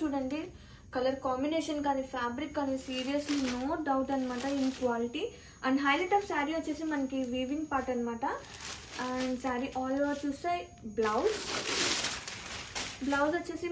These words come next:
మనకి ఇలా వస్తుంది with కాంట్రాస్టింగ్‌గా and బుటీతో, డీస్ బుటీతో. And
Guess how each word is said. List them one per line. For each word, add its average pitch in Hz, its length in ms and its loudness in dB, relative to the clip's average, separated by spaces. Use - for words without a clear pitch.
మనకి 277 240 0
ఇలా 247 120 2
వస్తుంది 262 460 2
with 254 200 0
కాంట్రాస్టింగ్‌గా 320 880 2
and 240 180 2
బుటీతో, 269 420 0
డీస్ 277 200 0
బుటీతో. 277 360 -2
And 262 440 0